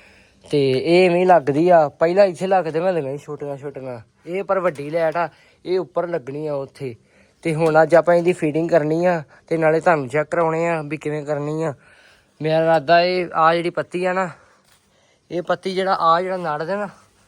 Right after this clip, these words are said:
ਛਤਰੀ ਜਿਹਦੇ ਨਾਲ ਕਸੀਚੀ ਹੁੰਦੀ ਆ, ਜਿਹੜੀ ਫਾਈਬਰ ਉੱਤੋਂ, ਇਹ, ਇਹਦੇ ਵਿੱਚ ਪੱਤੀ ਕੱਸ ਕੇ ਤੇ ਇੱਥੋਂ ਸਿੱਧੇ ਆਪਾਂ ਕੱਸ ਕੇ ਜਦੋਂ ਇ-, ਇ-, ਇੰਝ ਲਾ ਦੇਣੀ ਆ ਤੇ ਇਸ ਨੜ ਦੇ ਵਿੱਚ ਇੱਥੇ ਲਾਈਟ ਕੱਸੀ ਜਾਵੇਗੀ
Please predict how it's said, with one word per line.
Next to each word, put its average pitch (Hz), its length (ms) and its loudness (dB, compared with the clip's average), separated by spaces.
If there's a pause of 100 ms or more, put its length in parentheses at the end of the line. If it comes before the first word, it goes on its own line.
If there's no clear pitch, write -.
(220)
ਛਤਰੀ 160 420 -6
ਜਿਹਦੇ 165 200 -6
ਨਾਲ 160 120 -2
ਕਸੀਚੀ 147 420 -12
ਹੁੰਦੀ 139 240 -8
ਆ, 135 140 -2
ਜਿਹੜੀ 139 160 -4
ਫਾਈਬਰ 131 320 -6
ਉੱਤੋਂ, 160 340 -2 (520)
ਇਹ, 170 440 -4
ਇਹਦੇ 175 280 -2
ਵਿੱਚ 165 200 2
ਪੱਤੀ 156 320 0
ਕੱਸ 151 340 2
ਕੇ 160 280 -4 (880)
ਤੇ 151 100 -8 (380)
ਇੱਥੋਂ 170 220 -4
ਸਿੱਧੇ 170 340 0
ਆਪਾਂ 156 640 4 (180)
ਕੱਸ 139 220 -4
ਕੇ 165 160 -8
ਜਦੋਂ 156 240 -4
ਇ-, 156 100 -8 (140)
ਇ-, 143 200 -12
ਇੰਝ 147 240 -6
ਲਾ 156 240 2
ਦੇਣੀ 151 260 -6
ਆ 135 120 -4 (340)
ਤੇ 175 120 0 (100)
ਇਸ 151 140 0
ਨੜ 156 220 4
ਦੇ 160 140 0
ਵਿੱਚ 147 280 -2
ਇੱਥੇ 147 460 -6
ਲਾਈਟ 135 220 0
ਕੱਸੀ 135 320 -10
ਜਾਵੇਗੀ 127 480 -10